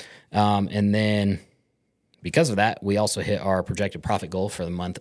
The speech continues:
of November, which I think is for the first time ever, 'cause it's set, you know, pretty aggressively. I always set it, like, where we, I know that we can hit it, but shit happens and we're always trying to get better. And, um,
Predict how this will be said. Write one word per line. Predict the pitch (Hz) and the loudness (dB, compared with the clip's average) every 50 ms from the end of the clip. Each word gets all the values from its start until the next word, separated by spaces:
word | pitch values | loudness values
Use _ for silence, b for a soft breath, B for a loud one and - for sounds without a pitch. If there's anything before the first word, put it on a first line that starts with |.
| - - | -10 -6
of | 107 101 95 92 90 87 85 85 82 | -4 -2 -2 -2 -2 -2 -4 -6 -6
November, | 85 85 82 113 123 113 110 127 - - | -6 -2 0 2 2 4 2 0 0 -4
which | - 87 92 | -6 -4 -4
I | 90 85 | -4 -2
think | - 110 107 98 95 | 0 -2 -2 -2 -2
is | 87 - | -6 -4
for | - 104 98 | -2 -2 -2
the | 90 | -2
first | - - 104 98 - | -2 -2 -4 -4 -2
time | - 98 90 92 | -4 -4 -2 -2
ever, | 95 90 87 92 | -2 0 -2 -4
'cause | - - 92 82 | -4 -4 -6 -4
it's | 90 85 - - | -4 -4 -4 -4
set, | - - - 95 78 - - B B B B B B B B B | -4 -2 -2 -2 -4 -4 -10 B B B B B B B B B
you | - 85 | -8 -6
know, | 85 78 | -6 0
pretty | - - 139 135 110 | 2 4 4 4 4
aggressively. | 101 110 113 113 - - 107 104 110 110 104 | 4 2 2 2 2 -2 -2 0 2 2 4
I | 101 | 4
always | 104 104 101 | 4 2 0
set | - - 107 101 | 0 0 0 0
it, | 95 - | 0 0
like, | 95 92 87 | -2 -2 0
where | 95 95 92 | 0 -2 0
we, | 87 90 87 85 87 - _ _ _ _ _ _ _ _ _ - | 0 -2 -4 -6 -8 -10 _ _ _ _ _ _ _ _ _ -6
I | 90 90 | -2 0
know | 92 95 92 92 | 2 2 2 2
that | 92 87 | 0 -2
we | 82 82 | -6 -10
can | - - - 113 107 104 104 101 82 | -10 -6 -4 -2 0 0 0 -2 -2
hit | 80 113 120 | 0 2 2
it, | 139 135 - 107 | 2 0 0 -2
but | 95 92 90 - - _ _ _ | -2 -2 -2 -4 -8 _ _ _
shit | - - 104 90 | -4 -2 -2 0
happens | 92 95 92 - 92 95 90 87 | 0 -2 -4 -4 -4 -4 -4 -4
and | 87 90 82 82 | -6 -6 -6 -4
we're | 85 82 | -4 -4
always | 82 80 80 | -4 -4 -4
trying | - - 87 | -6 -6 -6
to | 82 | -8
get | 82 80 | -6 -4
better. | 92 90 90 90 90 | -4 -2 -2 0 -2
And, | 87 85 82 76 - B B B B B B B B B - | -2 -4 -6 -10 -12 B B B B B B B B B -4
um, | 85 87 87 87 82 82 82 | -4 -2 -2 -2 -4 -6 -8